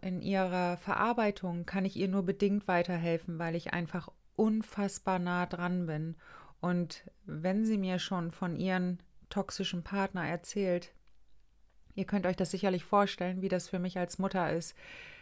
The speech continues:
Ich kann da nicht wirklich innehalten und ich kann da nicht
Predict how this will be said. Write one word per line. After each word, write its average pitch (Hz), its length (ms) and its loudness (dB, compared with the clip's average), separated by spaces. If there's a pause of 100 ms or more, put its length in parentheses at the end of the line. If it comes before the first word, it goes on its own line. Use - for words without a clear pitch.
(200)
Ich - 220 -8
kann 202 320 0
da 220 140 4
nicht 190 320 -2
wirklich 175 400 -2
innehalten 165 720 -4
und - 200 -4
ich - 200 -8
kann 208 400 2
da 190 180 4
nicht 185 400 -4